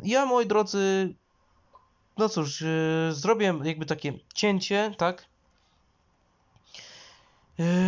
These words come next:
no bo tutaj będziemy musieli niestety, yy, pograć na tej mapce, żeby odblokować następną, bo tu już na tej mapie, mapie graliśmy, także jakby, znaczy,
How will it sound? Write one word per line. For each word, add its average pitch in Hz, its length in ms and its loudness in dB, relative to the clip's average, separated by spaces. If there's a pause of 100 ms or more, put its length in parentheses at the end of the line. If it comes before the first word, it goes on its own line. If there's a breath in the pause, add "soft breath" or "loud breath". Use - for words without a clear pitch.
no 208 80 4
bo 220 100 2
tutaj 220 260 -2
będziemy 202 300 2
musieli 208 560 2
niestety, 190 640 0 (240 loud breath)
yy, 151 360 2
pograć 190 320 4
na 156 60 -6
tej 151 120 0
mapce, 175 260 0
żeby 160 240 -2
odblokować 160 760 0
następną, 151 420 0
bo 143 100 0
tu 185 120 0
już 202 100 -2
na 226 100 -2
tej 196 140 0
mapie, 180 360 0
mapie 180 300 -2
graliśmy, 139 560 0
także 131 360 -2 (2000 soft breath)
jakby, 202 280 -4
znaczy, 262 320 -2